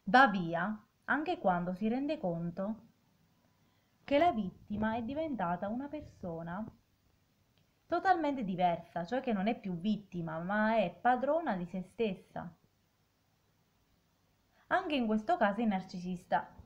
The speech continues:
se ne può andare, anche perché siamo onesti, noi chi è che andiamo a fare il solletico? A chi ne soffre, perché c'è più gusto, quindi il narcisista da chi va?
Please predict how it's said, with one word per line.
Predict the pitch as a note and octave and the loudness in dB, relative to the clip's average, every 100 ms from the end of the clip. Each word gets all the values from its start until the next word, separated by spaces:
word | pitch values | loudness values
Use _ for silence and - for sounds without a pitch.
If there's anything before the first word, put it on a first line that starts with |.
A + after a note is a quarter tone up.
| - _ _ - - - | -20 _ _ -20 -20 -4
se | B3 | 2
ne | A3+ | 2
può | A3 G3+ F3+ - - - | 0 -4 -8 -12 -16 -10
andare, | G3 F#3 F3 D#3 D#3 E3 | -6 -6 -6 -8 -10 -10
anche | - A3+ B3+ | -2 2 4
perché | C4 B3+ C#4+ | 2 2 0
siamo | A3+ G#3 F#3+ | 2 2 0
onesti, | E3+ D#3+ - - - | -4 -8 -12 -14 -8
noi | G#3+ B3+ G#3+ - - - - - - - - - - - | -4 -2 -4 -8 -18 -20 -16 -14 -14 -16 -20 -20 -20 -10
chi | D#4 | -4
è | D4 | -2
che | G3+ | -2
andiamo | F#3 F3+ F3 | -4 -4 -6
a | |
fare | F3 F3+ | -8 -10
il | F3 | -10
solletico? | E3+ E3 D#3+ E3 D#3 - D3 - - - - - - - _ | -12 -12 -12 -14 -16 -14 -16 -18 -20 -20 -20 -20 -20 -20 _
A | G#3+ | -12
chi | G#3+ C4 | -8 -6
ne | C4 | -4
soffre, | D#4 C4 F3+ - E3 | -2 -2 -4 -10 -14
perché | A3 G#3+ A#3+ | -12 -10 -8
c'è | A#3+ | -10
più | - A#3 | -10 -10
gusto, | A3 C#4 F3+ - E3 | -10 -12 -12 -16 -18
quindi | A3+ C4+ G#3+ | -14 -10 -10
il | |
narcisista | G#3+ G#3+ B3+ C#4 C#4 G3+ | -10 -10 -12 -12 -10 -8
da | F#3+ | -8
chi | A3 | -10
va? | G3 E3+ | -10 -10